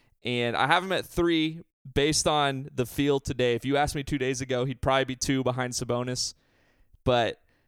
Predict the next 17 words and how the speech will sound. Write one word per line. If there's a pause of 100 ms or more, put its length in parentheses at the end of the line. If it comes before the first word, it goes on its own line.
(540)
I
mean,
Halliburton
and
Duarte
have
officially
moved
up
the
ranks
and (360)
bumped
Stevenson
down
to
three.